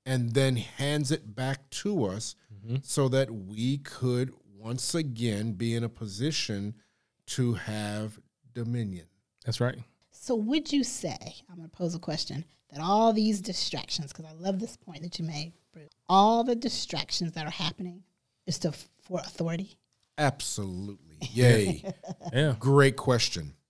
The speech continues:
Speaker 2: It is.
Speaker 1: Absolutely. I believe that with every fiber of my being, that everything that's happening is to wake the church up and cause her to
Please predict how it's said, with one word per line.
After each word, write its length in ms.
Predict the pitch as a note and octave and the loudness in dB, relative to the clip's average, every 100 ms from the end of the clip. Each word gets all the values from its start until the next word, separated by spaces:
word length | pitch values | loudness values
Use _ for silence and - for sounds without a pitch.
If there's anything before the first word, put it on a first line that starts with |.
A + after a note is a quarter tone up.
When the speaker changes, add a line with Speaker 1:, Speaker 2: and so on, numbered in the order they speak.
| - | -2
Speaker 2:
It 120 | A#2 | 4
is. 360 | C3 C3+ G#2 - _ _ - | 6 6 2 -6 _ _ -4
Speaker 1:
Absolutely. 1160 | C3+ C#3+ C#3+ - - D#3 C#3 B2 B2 G#2+ A#2+ A#2 | 4 4 4 -2 2 4 4 4 2 2 0 0
I 160 | A2+ | -2
believe 680 | G#2+ A2 G#2 A2 B2+ C3+ B2+ | 0 -2 0 2 2 2 2
that 240 | B2+ B2+ | 0 0
with 260 | A#2 A2 - | 0 -4 -4
every 240 | A#2 A#2 A#2+ | -2 0 -2
fiber 440 | - A2+ A#2 A2 | -2 -2 0 -2
of 100 | G#2+ | -4
my 200 | G2+ F#2+ | -4 -6
being, 600 | E2 G2 A2 F#2+ E2+ E2 _ _ _ _ E2+ | -6 -2 0 0 -2 -8 _ _ _ _ -12
that 340 | F2 G#2 G2+ - _ _ _ - | -4 -2 -2 -8 _ _ _ -2
everything 800 | C#3 D3+ C#3 D3+ D3 - C#3 B2+ | 2 4 4 2 2 2 0 2
that's 180 | A#2 - | 0 -4
happening 720 | - A#2 A2 - F2+ D#2 F#2 - _ _ _ - | -4 -2 -2 -4 -8 -8 -12 -20 _ _ _ -6
is 260 | A2+ G#2+ - | -2 -2 -4
to 160 | - | -2
wake 580 | G2+ F2 F#2+ A2+ A#2 - | -2 -2 -4 -4 -4 -8
the 100 | C3 | -8
church 480 | B2 - A2 A#2 - | -4 -2 -2 -2 -4
up 260 | D#2 C#2+ - _ _ _ _ _ - | -8 -10 -18 _ _ _ _ _ -8
and 220 | G2+ F#2+ | -8 -8
cause 500 | - - A#2+ B2+ C3+ | -10 -4 0 0 0
her 180 | B2 A2 | 0 -2
to 140 | F#2+ | -2